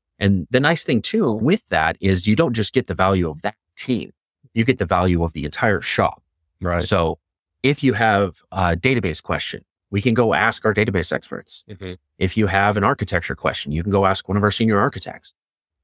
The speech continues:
Speaker 1: There's, there's really a, a real depth of resource that you get as well,
Speaker 2: Mm-hmm.
Speaker 1: not just from your core team. It's,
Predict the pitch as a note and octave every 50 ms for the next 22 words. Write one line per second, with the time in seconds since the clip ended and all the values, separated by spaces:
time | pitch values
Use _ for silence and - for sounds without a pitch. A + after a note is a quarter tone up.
0 | _ _ G#2 G2 F#2+ F2 - - - G#2 G#2 E2+ - - G2+ A2+ C3+ C3+ A#2 G2
1 | F2 E2+ E2 - _ _ - E2+ E2 D#2+ - _ F#2 G2 G#2 A#2+ C#3+ C3+ G#2 E2+
2 | D#2 D#2 - F2+ F2 - F#2+ F2+ B2 - _ - _ _ _ _ _ - F2 -
3 | E2 E2+ F#2 F#2+ - - G#2+ A2 C#3+ D3+ - - - - _ _ _ _ _ _
4 | _ _ _ - G2 F2 - - F2+ D#2+ D2+ F#2 F2 E2+ D2+ D2 D#2+ D2+ D#2 D#2
5 | E2+ G2 A2 - _ _ _ _ _ _ - F2+ - G2 G#2+ B2+ C3+ - G2+ F#2
6 | - G#2+ G#2+ G#2 - - - F#2+ F2+ E2 D#2 - - - F#2+ F2+ - - - G#2+
7 | E2 C2 G1+ G#1+ - - -